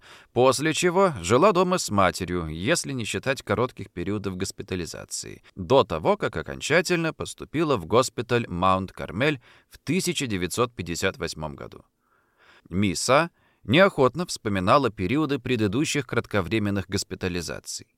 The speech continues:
Из выписок нам стало известно, что в каждом из этих случаев речь шла о симптомах депрессии, ипохондрии и суицидальных переживаниях.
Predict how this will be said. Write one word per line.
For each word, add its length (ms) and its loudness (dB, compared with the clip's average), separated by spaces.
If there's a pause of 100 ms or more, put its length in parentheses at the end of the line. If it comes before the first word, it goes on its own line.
(400)
Из 260 2
выписок 580 0
нам 240 2
стало 400 4
известно, 520 -2
что 200 -4
в 60 -18
каждом 440 2
из 100 -2
этих 240 -2
случаев 580 -2
речь 280 -2
шла 280 4
о 60 4
симптомах 640 -2
депрессии, 760 -2
ипохондрии 680 0
и 140 -2
суицидальных 760 0
переживаниях. 800 -4